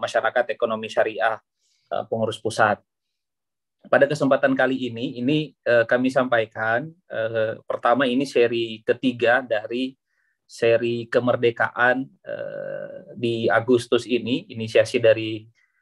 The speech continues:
teman-teman Rabu Hijrah. Yang pertama itu kita bahas tentang merdeka dari riba, dan narasumber kemarin itu Bang Adi Warman dan, eh, Tuan Guru, eh, Bajang, T G B,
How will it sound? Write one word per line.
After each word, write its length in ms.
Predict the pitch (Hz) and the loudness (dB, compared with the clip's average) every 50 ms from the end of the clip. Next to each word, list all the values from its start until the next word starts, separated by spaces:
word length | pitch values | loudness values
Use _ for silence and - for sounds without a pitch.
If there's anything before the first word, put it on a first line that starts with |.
| _ _ - | _ _ -4
teman-teman 560 | - 113 113 113 110 110 113 113 113 113 113 | -2 0 0 2 2 2 2 2 2 2 2
Rabu 240 | 113 110 107 113 107 | 0 0 0 -4 -6
Hijrah. 560 | 110 113 104 - 120 110 110 117 139 156 151 _ _ _ _ _ _ _ _ _ _ - | -8 -8 -4 -2 2 4 4 4 2 0 -4 _ _ _ _ _ _ _ _ _ _ -4
Yang 320 | 120 117 117 117 120 120 | 0 0 0 0 0 -4
pertama 480 | - 120 120 - 120 120 117 120 117 117 | -6 -6 -2 0 0 0 0 -2 -4 -10
itu 240 | 117 117 - - 143 | -10 -10 -12 -12 -10
kita 320 | - 123 120 - 139 131 | -10 -4 0 2 2 2
bahas 320 | 135 120 113 127 127 - - | 2 -2 -2 -2 -4 -6 -6
tentang 320 | 113 120 - 117 117 113 | -8 -6 -6 -6 -6 -4
merdeka 400 | 113 113 113 117 113 110 - 120 | -4 -4 0 0 0 0 0 0
dari 320 | 113 113 110 107 110 113 | 0 2 0 0 -2 -4
riba, 480 | 113 110 110 110 110 107 110 123 156 - _ _ _ _ _ _ - _ _ _ _ _ _ - | -6 -6 -6 -4 -2 -2 -2 -2 -4 -8 _ _ _ _ _ _ -20 _ _ _ _ _ _ 0
dan 800 | 127 113 110 110 110 110 110 110 110 107 110 107 107 110 107 110 | 4 6 6 6 6 6 4 4 4 4 2 0 -2 -6 -6 -2
narasumber 720 | 110 113 113 117 110 - - 120 117 120 120 123 120 113 - | 0 2 2 2 2 0 -2 -4 -2 0 0 0 0 0 -6
kemarin 400 | 120 117 113 117 117 113 117 117 | -4 -2 0 0 0 0 -2 -4
itu 240 | 113 - 143 - _ _ _ _ _ _ _ _ _ _ _ _ _ _ _ _ _ _ - 135 | -4 -6 -6 -6 _ _ _ _ _ _ _ _ _ _ _ _ _ _ _ _ _ _ -6 0
Bang 220 | 135 123 120 123 | 2 2 2 2
Adi 240 | 113 120 120 120 120 | 2 0 0 2 2
Warman 560 | 117 123 117 117 123 123 127 131 143 151 139 | 4 4 4 4 2 0 0 0 0 0 -2
dan, 240 | 127 117 113 110 117 117 113 110 110 _ _ _ _ _ _ _ _ - | -4 -4 -4 -4 -8 -14 -18 -20 -20 _ _ _ _ _ _ _ _ -6
eh, 240 | 113 110 110 110 104 - _ _ _ - - _ _ - | -4 -4 -4 -4 -6 -8 _ _ _ -20 -20 _ _ -2
Tuan 260 | - 123 123 120 120 123 127 | 2 4 4 4 4 2 2
Guru, 640 | 123 123 120 120 123 120 117 117 117 113 113 113 - - | 2 2 2 2 2 0 0 -2 -4 -6 -10 -12 -14 -6
eh, 400 | - - 113 113 110 107 110 107 110 117 | 0 2 4 4 6 6 4 4 2 2
Bajang, 560 | 120 117 117 117 117 120 123 131 139 175 190 185 _ _ _ _ _ _ _ _ | 4 2 2 4 4 2 2 2 0 -2 -8 -16 _ _ _ _ _ _ _ _
T 100 | - 113 113 117 | -8 -8 -6 -4
G 160 | 120 120 117 | -4 -6 -4
B, 260 | 117 120 135 170 | -2 0 0 -2